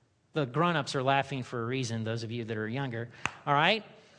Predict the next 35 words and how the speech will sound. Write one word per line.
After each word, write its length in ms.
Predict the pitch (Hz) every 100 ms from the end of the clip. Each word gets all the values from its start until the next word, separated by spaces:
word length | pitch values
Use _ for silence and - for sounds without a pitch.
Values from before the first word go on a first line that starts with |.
| _ _ _ _ -
It's 220 | 240 -
no 180 | 262 254
wonder 400 | 226 262 294 247
that 200 | 190 -
sex 440 | - 214 220 -
doesn't 400 | - 196 180 -
really 280 | 180 185 180
deliver 960 | 156 151 147 180 202 151 131 123 135 - - _ _
on 200 | 160 151
what 160 | 139 165
it 120 | 139
promises 640 | - 196 214 185 - 139 139
culturally. 720 | - 277 - 139 110 92 104 - _ _ - _
Because 520 | - 185 214 202 175 -
in 220 | 202 196 185
those 240 | 233 277
situations, 1040 | - 247 - 220 202 220 - 185 165 165 - - - -
does 220 | - 220 170
anything 640 | 254 311 - 254 214 165
really 400 | 180 220 240 254
turn 300 | - 226 226
out 280 | 214 190 151
great 360 | 160 185 240
when 180 | 170 160
my 280 | 151 160 214
happiness 680 | 185 208 202 208 214 240 -
in 120 | 170
pursuing 560 | - 160 - 208 214 208
what 180 | 175
I 180 | 156 180
want 280 | 202 202 185
and 100 | 160
what 140 | 156
I 220 | 156 180 202
need 460 | 190 196 220 208